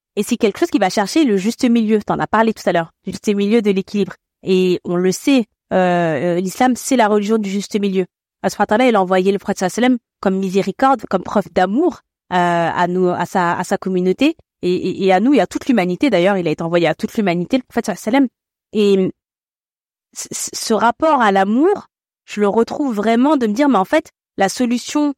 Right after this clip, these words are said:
à cette violence-là, c'est l'amour divin. Et toi, en tant que thérapeute familial,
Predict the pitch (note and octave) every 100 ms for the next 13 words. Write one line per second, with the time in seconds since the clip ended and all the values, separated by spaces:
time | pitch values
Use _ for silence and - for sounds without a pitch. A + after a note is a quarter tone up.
0 | _ _ _ - F#3 - G3 F3+ F#3+ G3+
1 | G3 - D4 F#4 _ _ - - G#3 A3
2 | B3 B3 G#3+ A3 G#3 - _ _ _ _
3 | - G3 - - F#4 D#4 B3 A3 G#3+ -
4 | A3+ A3+ - B3 - G3+ G3 F#3+ A#3+ F#4
5 | B3